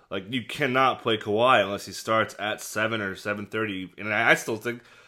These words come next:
even seven thirty is a risk. So that's pretty much the moral of the story here. So we probably won't go too deep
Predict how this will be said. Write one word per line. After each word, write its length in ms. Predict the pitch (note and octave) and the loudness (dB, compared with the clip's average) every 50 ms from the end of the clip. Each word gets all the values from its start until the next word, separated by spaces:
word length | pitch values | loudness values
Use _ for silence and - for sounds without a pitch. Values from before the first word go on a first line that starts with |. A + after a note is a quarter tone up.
| _ - _ _ | _ -20 _ _
even 220 | C3+ C#3+ C#3+ D#3 | -4 -2 -2 -2
seven 300 | D3+ - F3 E3 F3 E3+ | 2 4 4 6 6 4
thirty 240 | E3+ G#3+ A3 A3+ G3+ | 6 6 6 6 6
is 80 | D3 A#2 | 4 2
a 40 | G2 | 0
risk. 420 | F#2 E2+ C2 B1 - - - - _ _ _ _ _ _ _ _ | -2 -4 -6 -8 -10 -14 -16 -18 _ _ _ _ _ _ _ _
So 400 | - - A#2+ A2+ A2+ A2+ A2 A2+ | 0 2 6 6 8 8 8 6
that's 160 | B2+ C#3 - | 6 4 2
pretty 200 | - A3+ G3 F3 | 0 0 2 2
much 120 | D#3+ C3 | 2 0
the 80 | A#2 A2 | -2 -2
moral 220 | G#2+ A2+ A2+ A2 | 0 2 2 2
of 60 | A2 | 0
the 60 | G#2 G2 | -2 -4
story 320 | - - G#2+ A2 A2 G#2+ | -4 -2 0 0 2 2
here. 220 | G#2 G#2+ G2+ G2+ | 2 0 0 -2
So 160 | F#2+ - - A2 | -2 -4 -4 -2
we 140 | A#2+ C3 | -2 -2
probably 300 | C3 C3+ E3 F3 F#3+ F3+ | -2 0 2 4 4 4
won't 200 | E3 D3 D3 C#3 | 4 2 0 2
go 140 | C#3+ C#3 A#2+ | 2 2 0
too 260 | - - - D#3 D3+ | 0 -2 -4 -4 -4
deep 400 | C3+ G#2 G#2 A#2 B2 C3 C3+ - | -4 -2 0 0 0 0 -2 -4